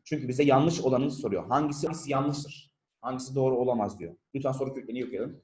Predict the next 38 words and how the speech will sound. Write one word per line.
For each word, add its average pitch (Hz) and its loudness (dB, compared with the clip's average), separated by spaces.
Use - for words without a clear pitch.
A 147 8
doğru 156 10
olduğu 151 6
için 208 -2
A 143 6
seçeneğini 143 0
seçmiyoruz. - -4
B'ye 165 4
bakalım. - -2
In 160 0
nineteen 156 2
seventy-eight, 127 0
bin 131 0
dokuz 135 0
yüz - -
yetmiş 127 2
sekizde, 90 -6
tamam. 87 -4
Roy 165 6
Trapshaw 160 4
and 110 0
Bob 135 2
Thomas 147 0
developed 131 4
the - -10
first 131 4
multiplayer 135 2
game 120 -2
to 120 -6
allow 113 2
players 117 0
all 131 8
around 117 6
the 117 -2
world 113 2
to 113 -6
interact 104 -6
demiş. 107 -2